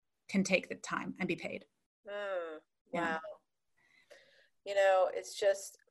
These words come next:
Speaker 2: I see women, um, who are in their family planning years, um,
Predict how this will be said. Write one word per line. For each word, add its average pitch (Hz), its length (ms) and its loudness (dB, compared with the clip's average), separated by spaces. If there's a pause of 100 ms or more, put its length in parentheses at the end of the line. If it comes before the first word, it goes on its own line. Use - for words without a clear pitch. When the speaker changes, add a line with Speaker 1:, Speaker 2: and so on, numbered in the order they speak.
(480)
Speaker 2:
I 202 180 8
see 220 400 0
women, 196 580 4 (320)
um, 180 500 0 (220)
who 196 500 -2
are 190 220 8
in 196 140 4
their 185 180 8 (120)
family 196 580 2
planning 202 580 2 (340)
years, 196 720 2 (380)
um, 185 720 0